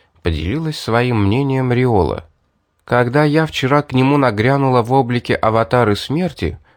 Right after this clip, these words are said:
он повёл себя совершенно несвойственно простому парню из глухой деревни. Такая гостья его, конечно, ошеломила, но ненадолго,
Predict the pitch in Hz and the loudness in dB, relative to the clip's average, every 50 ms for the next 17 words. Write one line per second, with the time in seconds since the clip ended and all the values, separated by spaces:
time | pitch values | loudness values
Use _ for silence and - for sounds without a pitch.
0 | _ - 131 143 156 165 - - 180 175 160 156 156 160 165 - - 160 131 123 | _ -6 -4 -4 -4 -2 0 2 2 2 2 2 0 0 -2 -2 -2 -2 0 2
1 | 131 131 139 - - 139 123 120 104 - - 117 123 127 127 127 123 120 117 - | 2 2 0 0 -2 -2 0 0 0 0 0 0 2 2 2 0 0 -2 -2 -4
2 | - 143 180 202 190 - - 104 98 98 90 - 101 101 101 - - 107 104 101 | -4 -2 -2 -2 -2 -2 -2 0 0 0 0 0 -2 -4 -4 -2 -2 0 0 0
3 | 101 92 - - 95 92 95 98 117 135 - - - 123 117 110 120 123 120 - | -2 -2 0 0 2 2 0 0 -4 -6 -6 -6 -8 -8 -6 -4 -4 -4 -2 -2
4 | - 127 127 117 110 127 143 147 165 165 135 107 92 87 - - _ _ _ _ | -2 -2 -2 -2 -2 -2 0 0 0 0 0 0 -2 -4 -4 -8 _ _ _ _
5 | _ _ _ _ _ - 127 123 - 139 135 135 135 131 123 131 151 160 156 - | _ _ _ _ _ -2 -2 0 2 2 4 4 2 2 0 0 0 0 0 0
6 | - 156 147 143 143 139 151 147 - 147 151 151 156 151 - - 156 156 151 - | -2 -2 0 0 2 2 0 0 2 0 2 2 2 0 0 0 0 0 0 0
7 | - - 165 170 185 202 220 233 170 104 87 85 - - _ _ - 120 123 127 | 0 0 2 2 2 2 0 0 0 0 0 0 -2 -6 _ _ -4 0 0 2
8 | 135 139 147 151 156 156 156 151 185 214 214 139 92 80 85 107 | 2 2 2 2 2 2 2 2 2 0 0 0 -2 -4 -4 -6